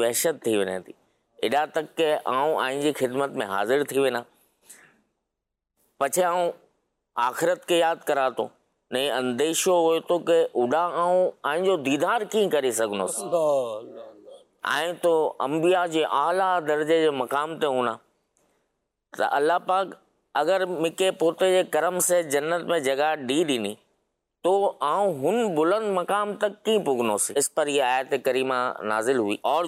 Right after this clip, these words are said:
Speaker 1: جو اللہ اور رسول کی اطاعت کرے تو وہ ان لوگوں کے ساتھ ہوگا جن پر اللہ نے فضل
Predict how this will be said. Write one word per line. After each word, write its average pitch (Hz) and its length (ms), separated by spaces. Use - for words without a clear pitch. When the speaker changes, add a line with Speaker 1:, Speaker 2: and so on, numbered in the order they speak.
Speaker 1:
جو 175 140
اللہ 151 440
اور 175 160
رسول 190 540
کی 190 120
اطاعت 160 400
کرے 147 320
تو 135 100
وہ 139 200
ان 175 180
لوگوں 165 320
کے 147 120
ساتھ 135 360
ہوگا 131 300
جن 131 220
پر 135 260
اللہ 120 320
نے 123 140
فضل 135 400